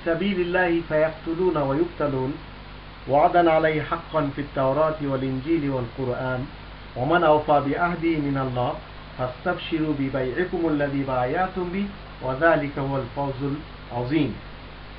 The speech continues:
ওই ব্যক্তিদের জানের পরিবর্তে, মালের পরিবর্তে আল্লাহ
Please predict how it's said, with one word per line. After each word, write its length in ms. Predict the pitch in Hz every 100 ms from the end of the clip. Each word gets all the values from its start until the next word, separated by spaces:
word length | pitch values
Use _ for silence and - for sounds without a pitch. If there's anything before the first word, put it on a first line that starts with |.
| - - - - -
ওই 200 | 175 233
ব্যক্তিদের 640 | 226 220 - 226 202 165 160 - - - - - - 104 110
জানের 380 | 151 185 220 202
পরিবর্তে, 680 | 175 147 131 131 127 151 202 - - - - - - - - - - - - - - - - -
মালের 400 | 131 151 180 220 214
পরিবর্তে 580 | 170 156 151 151 170
আল্লাহ 440 | 156 143 147 170